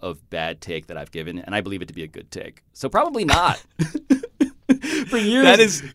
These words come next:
Speaker 2: classic take guy talk.
Speaker 1: <laughs> No, I would, I would routinely on Around the Horn, which is the show that sort of baptized me into sports talking,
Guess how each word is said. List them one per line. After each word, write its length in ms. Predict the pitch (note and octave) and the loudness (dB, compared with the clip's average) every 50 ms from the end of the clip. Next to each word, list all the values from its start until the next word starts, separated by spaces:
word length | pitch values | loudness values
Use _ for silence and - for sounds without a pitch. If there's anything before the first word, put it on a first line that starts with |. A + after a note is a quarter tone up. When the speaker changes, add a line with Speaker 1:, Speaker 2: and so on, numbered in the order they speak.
| _ | _
Speaker 2:
classic 760 | - - - - E3+ D#3+ D#3+ D#3+ D#3 D3 B3 - D#3 - - | -12 -12 -10 -8 -2 0 0 0 2 2 2 0 0 0 0
take 260 | F#4 C4+ C#3+ C#3 B2+ | 2 4 4 2 2
guy 200 | - C#3 B2+ A#2+ | 2 4 4 4
talk. 440 | A2+ - - B2+ A2 G2+ - - - - | 4 6 6 6 6 6 2 0 -2 -4
Speaker 1:
<laughs> 60 | F4+ D4 C#4+ C#4 - D4 B3+ - - - A#3+ A#3+ A#3 - - - A3 - _ _ - - _ _ G4 D#4+ G3+ G#3 A3 B3+ C4+ G#3+ _ _ | -4 -4 -4 -6 -8 -10 -10 -10 -12 -10 -10 -10 -12 -10 -12 -14 -14 -14 _ _ -16 -16 _ _ 4 6 6 4 -2 -4 -6 -12 _ _
No, 160 | G#3 C#4+ B3+ | 4 6 8
I 180 | G3 D#3+ E3+ F#3 | 8 8 8 6
would, 220 | E3+ F3+ F#3 D#3 D#3 | 6 4 2 4 4
I 100 | - F3+ | 2 4
would 120 | F3+ F#3 D#3+ | 4 2 0
routinely 480 | D3 F3 E3+ D#3 - G#3 G3+ G3 F3+ | -4 -8 -6 -4 -2 -2 0 2 2
on 80 | D#3+ D3+ | 2 2
Around 260 | D3 C#3+ D3 D3 D3 | 2 2 2 2 2
the 80 | C#3+ C3+ | 0 0
Horn, 320 | B2 C3+ D3 C3+ B2 A#2 | 0 0 0 0 -2 -2
which 140 | A#2+ A2+ G#2 | -4 -6 -6
is 100 | A#2+ G#2+ | -8 -8
the 80 | A#2+ A#2 | -8 -4
show 220 | - C3 B2 B2+ | -2 0 0 0
that 200 | A#2 A#2 A2+ - _ _ _ _ | 0 -2 -4 -6 _ _ _ _
sort 200 | _ - B2+ A2+ | _ -4 -4 -4
of 80 | A#2 G#2 | -4 -2
baptized 520 | A#2+ A#2 A#2 B2 - - C3+ A2+ A2 G#2 | -2 -2 -2 -4 -4 -4 -4 -4 -4 -4
me 160 | G2+ G#2+ G2 G2+ | -6 -8 -6 -6
into 580 | G#2 G#2 G2+ - A2 F#2 F2+ F2+ F2 D#2+ E2+ - | -6 -8 -8 -8 -8 -6 -6 -6 -6 -8 -10 -12
sports 420 | - - - - A#2+ C3+ D#3 D#3+ | -14 -16 -10 -6 -4 -4 -4 -4
talking, 440 | - - D#2+ C#2 - - E2 - _ | -6 -8 -10 -10 -10 -14 -20 -20 _